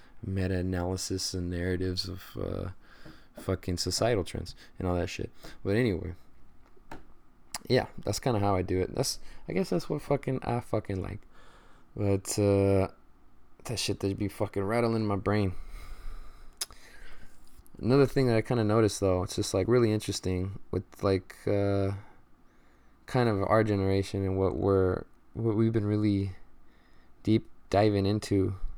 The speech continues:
as of late. I mean, it's, the way I've been seeing it, it's like video games are killing it, right? You got the Twitch streams, you got the, the celebrities and everything that are, uh, you got, like, the competitions, the tournaments, the E-leagues, the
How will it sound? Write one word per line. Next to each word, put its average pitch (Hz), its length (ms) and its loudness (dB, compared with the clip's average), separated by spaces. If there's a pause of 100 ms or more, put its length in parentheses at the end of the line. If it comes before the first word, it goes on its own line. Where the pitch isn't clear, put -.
(180)
as 101 180 0
of 98 140 0
late. 98 240 2
I - 20 -2
mean, 98 240 0
it's, - 320 -8 (540)
the 101 60 2
way 113 120 8
I've 135 100 6
been 117 120 4
seeing 101 200 -2
it, 98 40 0
it's 98 120 -4
like 95 100 -4
video 120 220 6
games 104 320 0
are - 160 -14
killing 95 380 -2
it, - 160 -10 (640)
right? 87 320 2 (120)
You - 100 -4
got 87 120 -2
the 95 80 -6
Twitch - 320 0
streams, 95 600 0 (460)
you 90 100 -2
got 85 140 2
the, 87 400 -4
the 90 100 -4
celebrities 92 800 2
and 90 80 0
everything 90 600 -2 (520)
that 87 320 0
are, 85 680 0 (460)
uh, 92 300 0
you 87 100 -2
got, 90 180 -2
like, 85 140 -4
the 87 60 -6
competitions, 95 1000 0
the 101 80 -10
tournaments, 92 680 0
the - 160 -8
E-leagues, 92 800 0
the 85 440 -2